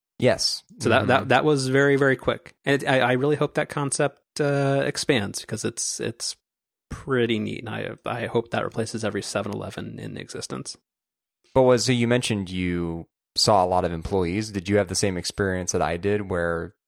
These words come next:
Speaker 1: there were more employees than customers in there?
Speaker 2: No, I saw, like, three or four, like, administrative employees and then, like, three, like,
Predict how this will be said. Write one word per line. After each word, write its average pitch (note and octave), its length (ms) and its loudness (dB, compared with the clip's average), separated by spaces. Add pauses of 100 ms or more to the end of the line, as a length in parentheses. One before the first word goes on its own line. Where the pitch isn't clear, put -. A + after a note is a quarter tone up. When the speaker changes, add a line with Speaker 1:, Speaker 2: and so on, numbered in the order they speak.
(260)
Speaker 1:
there G#2 140 2
were F2+ 140 2
more F2+ 260 0
employees E2+ 640 -4
than E2 300 -8
customers G#2 560 -4
in A2 100 -4
there? A#2+ 260 -6 (1300)
Speaker 2:
No, C4+ 480 4
I C#4 80 4
saw, A3+ 380 2
like, G#3 300 2
three E3+ 1200 -2
or D3 100 4
four, C#3+ 500 2
like, B2+ 220 2
administrative B2 800 0
employees E3 640 2
and C3 260 4
then, A#2 240 2
like, A2+ 200 -2
three, A2+ 460 0
like, G#2+ 260 -6